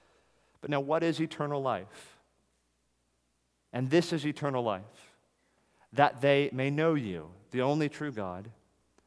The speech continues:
and Jesus Christ whom you have sent." So, so, so what is it that I get in eternal life? It,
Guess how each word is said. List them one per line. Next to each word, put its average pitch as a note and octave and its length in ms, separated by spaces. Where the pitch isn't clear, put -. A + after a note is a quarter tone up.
and C3 160
Jesus D#3 480
Christ A#2 400
whom A2+ 220
you A2 160
have G#2+ 160
sent." - 480
So, - 120
so, - 200
so D#3 140
what F3 220
is D#3 240
it - 220
that A#2 100
I B2 240
get B2 360
in G#2+ 100
eternal F#2+ 360
life? F#2 440
It, - 120